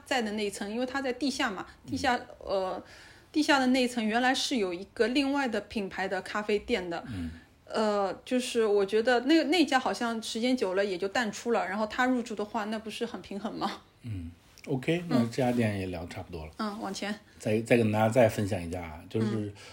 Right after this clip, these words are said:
Speaker 2: 我是想到哪儿就跟大家聊到哪儿，这没，没什么规律可言。
Speaker 1: 嗯。
Speaker 2: 再跟大家聊一家也是很网红的一家店，在上海，叫，在北京西路上，叫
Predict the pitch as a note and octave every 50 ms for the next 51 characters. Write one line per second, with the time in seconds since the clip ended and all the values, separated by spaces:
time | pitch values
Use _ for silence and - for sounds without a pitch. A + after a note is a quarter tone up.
0 | - - - - A2 A2 G#2 - E3 F3 - - - G#2+ D3 E3 E3 B2 G#2+ A2
1 | A2 - C#3 B2+ A#2+ B2 B2 C3+ C3 B2+ B2+ A#2 A2 A#2+ B2 G#2+ F2+ E2 F2 G2
2 | A2+ B2 A2 A2 A#2+ C#3+ C3 B2 C3+ D#3 C#3 A#2+ B2+ C3+ C3 - - - - D3
3 | C#3+ C#3 A#2+ - - G2+ F2 F2 - A#2 B2 - - - - - A#3+ A3+ A3 A3
4 | G#3+ - - - - _ - - - A#3 E3 D3 D3 C#3 D3 C#3+ C3 B2 B2 B2+
5 | B2+ C3 C3 A#2+ A2 A2 A#2+ B2 B2 A#2 A#2 A#2 B2 B2 A#2+ A#2+ A#2+ B2 B2 B2
6 | B2 - - - - - A#2 A2+ G#2+ G2+ - - C4 G#3 E3+ C#3 A#2 - - A2+
7 | C3+ F#3+ F#3 B2+ G#2+ F#2+ G2 F#2+ G#2+ C3 D#3+ D#3+ C3+ A#2 A#2 G#2+ G#2+ A#2 B2 A2+
8 | G2+ G2+ - G#2+ G2+ G2 - G#2 F#2+ F2+ F#2+ F2+ E2+ - - C#3 C3 B2 A#2 A#2
9 | A#2 - - - - - - - C#3 A#2+ - - F#2+ B2 C#3+ D3+ - - F#3 F3
10 | E3 B2 G#2 G#2 G2 - - - _ - - - - - - A#2 A2+ A2 G#2+ A2